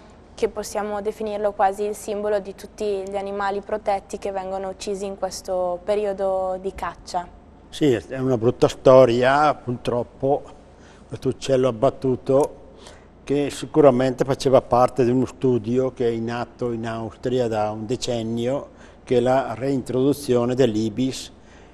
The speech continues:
Speaker 2: in Europa, perché questo ibis era, nel Settecento e Ottocento era nidificante in Austria e in Italia, e gli austriaci hanno cominciato a,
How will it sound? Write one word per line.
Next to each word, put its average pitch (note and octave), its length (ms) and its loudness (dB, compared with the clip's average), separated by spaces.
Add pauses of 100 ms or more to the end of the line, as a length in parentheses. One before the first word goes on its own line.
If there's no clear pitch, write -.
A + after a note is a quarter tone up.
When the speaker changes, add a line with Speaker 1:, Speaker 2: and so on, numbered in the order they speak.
(120)
Speaker 2:
in G#2+ 480 -8
Europa, A2+ 640 4 (360)
perché G#2+ 240 -4
questo C#3+ 320 2
ibis C#3 580 4
era, G#2+ 800 -2
nel G#2 240 -8
Settecento B2+ 760 -2
e - 40 2
Ottocento B2+ 600 0
era B2+ 200 0
nidificante B2 800 -4
in D3 140 2
Austria B2 580 0
e B2 80 -4
in B2 80 -2
Italia, F#2 680 -4 (800)
e - 100 -10
gli A#2+ 120 0
austriaci C#3+ 720 4
hanno D3 200 4
cominciato C3 800 2
a, G2+ 320 0